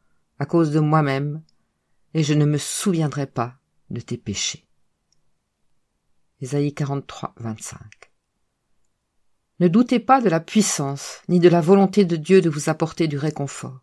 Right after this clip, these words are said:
Il est le Dieu de toute consolation. Deux Corinthiens un, trois. Et notre Seigneur Jésus, de par la sensibilité extrême de sa nature humaine,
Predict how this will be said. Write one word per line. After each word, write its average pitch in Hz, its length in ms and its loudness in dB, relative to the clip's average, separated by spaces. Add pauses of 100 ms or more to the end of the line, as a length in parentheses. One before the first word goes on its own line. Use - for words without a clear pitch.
(520)
Il 165 160 4
est 180 60 8
le 170 120 6
Dieu 170 500 0
de 147 220 -4 (160)
toute - 460 -4 (100)
consolation. 131 640 -6 (1120)
Deux 156 160 0
Corinthiens 143 540 -6
un, 139 220 -8 (120)
trois. - 320 -12 (1500)
Et 175 80 4
notre 196 240 4
Seigneur 214 320 4
Jésus, 202 360 4
de 214 100 2
par 185 140 2
la 180 120 2
sensibilité 185 760 2
extrême 190 760 2 (200)
de 143 120 -4
sa 143 160 -8
nature 147 400 -4
humaine, 175 500 0